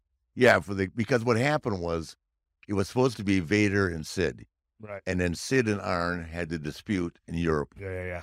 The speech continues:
Speaker 1: They both came home.
Speaker 2: I was there.
Speaker 1: They fired Sid. They fired Arn, and that's when I went called Bischoff, and I said, "You fire Arn, you're, I'm gone too."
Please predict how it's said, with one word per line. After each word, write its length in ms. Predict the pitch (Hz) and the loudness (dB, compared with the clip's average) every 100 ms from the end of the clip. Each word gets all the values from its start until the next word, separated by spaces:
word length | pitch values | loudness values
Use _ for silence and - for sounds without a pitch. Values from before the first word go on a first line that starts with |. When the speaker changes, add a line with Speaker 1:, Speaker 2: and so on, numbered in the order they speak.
| - | -8
Speaker 1:
They 100 | 82 | -4
both 280 | 78 87 - | 0 0 0
came 220 | 101 92 | -4 -2
home. 400 | 87 87 76 76 - | 0 0 0 -4 -10
Speaker 2:
I 80 | 90 | -16
was 160 | 90 | -14
there. 160 | 95 87 | -14 -6
Speaker 1:
They 120 | 87 | -4
fired 520 | 85 101 90 92 92 90 | 0 2 4 4 0 -8
Sid. 480 | - 90 76 73 69 _ _ _ _ _ _ | -2 0 2 0 -10 _ _ _ _ _ _
They 80 | 73 | -16
fired 400 | - 87 87 90 | -6 0 0 0
Arn, 480 | 85 85 80 78 78 | -2 -2 -4 -4 -8
and 160 | 85 80 | -10 -6
that's 300 | 80 80 - | -4 -4 -4
when 140 | 85 | -4
I 80 | 82 | -2
went 180 | 82 - | -4 -6
called 280 | 82 76 76 | -4 -4 -2
Bischoff, 440 | 92 90 78 71 | -4 -2 -4 -4
and 100 | 76 | -6
I 60 | 73 | -8
said, 160 | 73 73 | -8 -12
"You 80 | 71 | -4
fire 260 | 85 78 | -2 -2
Arn, 400 | 80 82 76 67 | -2 -4 -4 -10
you're, 160 | - 69 | -10 -12
I'm 220 | 76 71 | -10 -8
gone 240 | 76 69 62 | -6 -8 -6
too." 280 | 78 110 | -6 -8